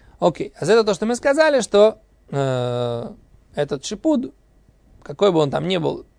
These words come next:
мукце, не мукце, поскольку и об него могут пораниться дети, его можно убрать в сторону. Окей. Теперь Гемара привела здесь алаху от имени некого мудреца, которого звали Мал-, Рав Малхайо. И Гемара, э, сейчас хочет обратить наше внимание, что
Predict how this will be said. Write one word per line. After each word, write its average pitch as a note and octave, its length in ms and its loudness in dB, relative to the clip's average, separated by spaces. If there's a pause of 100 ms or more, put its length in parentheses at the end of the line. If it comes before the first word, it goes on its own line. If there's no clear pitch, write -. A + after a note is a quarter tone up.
(280)
мукце, F#3 360 -4
не G3 100 -4
мукце, C4 320 -4
поскольку A3 460 0
и F3 120 0
об E3 300 -4
него F3+ 260 -4
могут G3 240 -2
пораниться A#3+ 360 -4
дети, D4+ 260 -4
его G#3 120 -2
можно F#3+ 260 -2
убрать D3+ 220 0
в - 40 -16
сторону. - 260 -10 (580)
Окей. G3 240 -4 (540)
Теперь C#4 200 4
Гемара A3+ 460 8
привела F3 440 8
здесь E3 200 0
алаху G#3+ 300 2
от A#3+ 160 8
имени A#3 160 -2
некого G#3 260 0
мудреца, F3 400 2
которого D#3+ 280 2
звали E3 240 4
Мал-, D3 200 0
Рав D3+ 240 6
Малхайо. C#3 680 0 (920)
И D4+ 220 -6
Гемара, G#3+ 720 2 (340)
э, - 160 -18
сейчас - 520 2
хочет G#3 400 2
обратить E3+ 260 -4
наше G#3 220 -4
внимание, C4 420 -2
что F#3+ 340 0